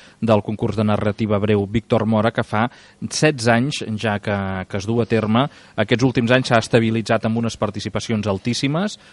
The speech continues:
Aquest any eren cent vuit, em sembla, els originals que s'hi van presentar. I aquest any, per primer cop, ha hagut d'arribar a la setzena edició, per primer cop l'ha guanyat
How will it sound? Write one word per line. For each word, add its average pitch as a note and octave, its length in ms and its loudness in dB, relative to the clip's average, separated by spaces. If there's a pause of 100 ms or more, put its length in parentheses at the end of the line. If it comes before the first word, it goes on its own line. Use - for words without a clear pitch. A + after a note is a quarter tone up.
(120)
Aquest G#2+ 320 -2
any A2 160 0
eren G#2+ 160 0
cent A#2 320 0
vuit, B2 160 -2
em A2+ 80 -4
sembla, A2 240 -4
els G#2+ 160 -6
originals G#2 400 -4
que G#2 80 -8
s'hi - 160 -8
van G#2 100 -4
presentar. A2+ 520 -2 (380)
I B2 120 2
aquest C#3+ 240 0
any, B2 80 2
per D#3+ 240 2
primer G#3+ 240 0
cop, - 300 0 (240)
ha - 140 -8 (180)
hagut A#2+ 160 -2
d'arribar C3 300 0
a - 20 2
la A2 80 0
setzena C3+ 380 -4
edició, A#2 260 -6
per B2 80 -6
primer C3 260 -6
cop A#2 220 -2
l'ha B2 80 4
guanyat A2 380 -2